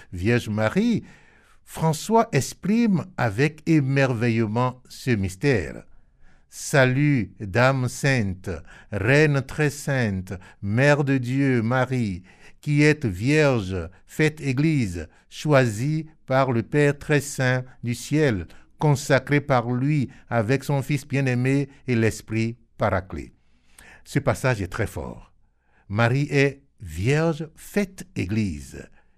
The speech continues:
C'est elle, selon Saint François d'Assise, qui incarne l'Église dans sa pureté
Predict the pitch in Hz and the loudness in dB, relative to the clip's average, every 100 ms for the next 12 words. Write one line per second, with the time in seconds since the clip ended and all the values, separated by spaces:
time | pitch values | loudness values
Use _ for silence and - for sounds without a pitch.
0 | _ _ _ - - - 123 180 165 98 | _ _ _ -20 -8 -4 0 4 4 4
1 | 71 - - 117 139 147 - _ _ - | -2 -10 -4 0 0 -2 -10 _ _ -4
2 | 131 - 110 - 151 113 107 - 202 143 | -4 -2 -6 -4 -2 0 -2 -2 -2 0
3 | 95 87 - - - 175 147 - - - | -4 -10 -14 -20 -4 0 0 -2 -8 0
4 | 185 139 107 92 80 67 - - - 95 | 2 2 0 -2 -6 -10 -16 -20 -10 -2
5 | 113 113 160 202 175 101 104 98 104 - | -2 0 2 4 2 0 -4 -2 -4 -6
6 | - 135 - - 170 143 127 127 156 156 | -6 -6 -6 -8 -2 0 0 -2 -2 -2